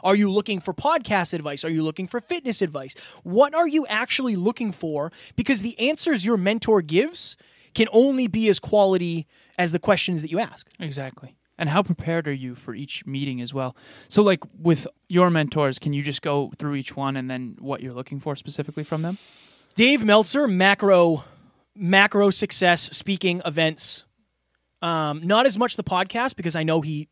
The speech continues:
Speaker 1: he doesn't do it. He pays somebody to do that, right? Why
Speaker 2: Right.
Speaker 1: would, why wouldn't he? So, yeah, Evan.
Speaker 2: I would say influence, though, for sure.
Speaker 1: Influence, yeah,
Speaker 2: Right.
Speaker 1: yeah. And
Speaker 2: leadership.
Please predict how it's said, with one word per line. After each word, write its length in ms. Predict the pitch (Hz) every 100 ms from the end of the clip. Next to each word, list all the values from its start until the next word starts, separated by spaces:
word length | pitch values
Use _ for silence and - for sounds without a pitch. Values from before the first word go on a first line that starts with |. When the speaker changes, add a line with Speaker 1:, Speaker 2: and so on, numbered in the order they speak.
| _ _
Speaker 1:
he 140 | 147
doesn't 200 | 165 151
do 160 | 147 208
it. 40 |
He 60 | 135
pays 220 | 156 143
somebody 200 | 156 143
to 40 | 143
do 140 | 208
that, 180 | 147 127
right? 200 | 143 185
Why 140 | 143
Speaker 2:
Right. 80 | 143
Speaker 1:
would, 200 | 202 -
why 140 | 135 131
wouldn't 240 | 208 151
he? 100 | 143 _ - - - -
So, 200 | 233 202
yeah, 280 | 233 135 - _ _ 220
Evan. 320 | 208 233 285 _ _ _ -
Speaker 2:
I 60 |
would 100 | 170
say 100 | 180
influence, 440 | 147 151 143 127 -
though, 180 | 123 135
for 160 | 143
sure. 140 | - 202
Speaker 1:
Influence, 420 | 190 165 156 -
yeah, 140 | 151
Speaker 2:
Right. 100 | 113
Speaker 1:
yeah. 180 | - 143 - _ _
And 400 | 240 247 233 - - _ _ _ _ _ _ -
Speaker 2:
leadership. 440 | 156 135 -